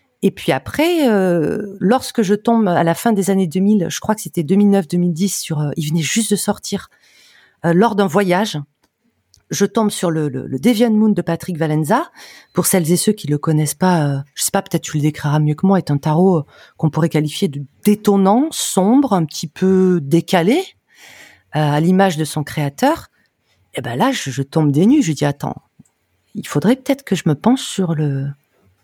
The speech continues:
sur le sujet, quoi. » Il y a des mecs qui se sont permis, qui se permettent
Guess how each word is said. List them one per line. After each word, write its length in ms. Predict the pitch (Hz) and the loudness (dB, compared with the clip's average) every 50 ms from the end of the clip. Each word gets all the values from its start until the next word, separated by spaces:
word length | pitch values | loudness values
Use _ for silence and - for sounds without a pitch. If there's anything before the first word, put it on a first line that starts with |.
| _ _ _ _ - | _ _ _ _ -14
sur 240 | - - - 151 | -12 -6 -4 -4
le 60 | 143 135 | -4 -4
sujet, 360 | - - 226 220 277 302 285 | -2 0 2 2 2 2 0
quoi. » 280 | - - 151 127 - _ _ _ _ _ _ _ - | -2 -6 -8 -8 -8 _ _ _ _ _ _ _ -6
Il 60 | - | -4
y 20 | 151 | -2
a 40 | |
des 160 | 127 127 147 147 | 0 2 2 4
mecs 380 | 160 226 311 349 - - - - _ _ _ _ _ | 4 2 2 0 -2 -8 -16 -20 _ _ _ _ _
qui 140 | - - 151 | -12 -10 -10
se 140 | - - 135 | -8 -8 -8
sont 180 | - 151 139 | -8 -8 -8
permis, 520 | 135 - 190 180 165 175 196 285 381 - - | -2 0 0 0 2 2 2 2 0 -2 -6
qui 140 | - - - | -10 -10 -10
se 120 | - - | -8 -6
permettent 480 | - 170 170 185 262 359 370 - - | -4 -2 0 2 2 0 0 -2 -6